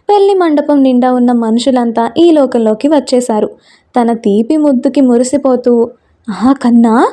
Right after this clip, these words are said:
నీకు ఈ చిలిపి చేష్టలు మరీ ఎక్కువైపోయాయిరా." ముద్దుగా ప్రియుడి గుండెపై గుద్దేసి చంగున వెళ్ళిపోయింది వదిన దగ్గరికి. తన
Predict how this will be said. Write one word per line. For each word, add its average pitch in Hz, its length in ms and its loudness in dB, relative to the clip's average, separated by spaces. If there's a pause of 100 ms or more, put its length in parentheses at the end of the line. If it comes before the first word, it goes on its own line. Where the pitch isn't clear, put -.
(300)
నీకు 247 200 0
ఈ 240 40 2
చిలిపి 240 460 -2
చేష్టలు 285 320 0
మరీ 262 200 2
ఎక్కువైపోయాయిరా." 254 960 -2 (500)
ముద్దుగా 330 460 0
ప్రియుడి 277 340 0
గుండెపై 247 480 0
గుద్దేసి 220 720 -2 (180)
చంగున 226 480 0
వెళ్ళిపోయింది 240 600 0
వదిన 262 280 2
దగ్గరికి. 220 560 -2 (340)
తన 453 320 0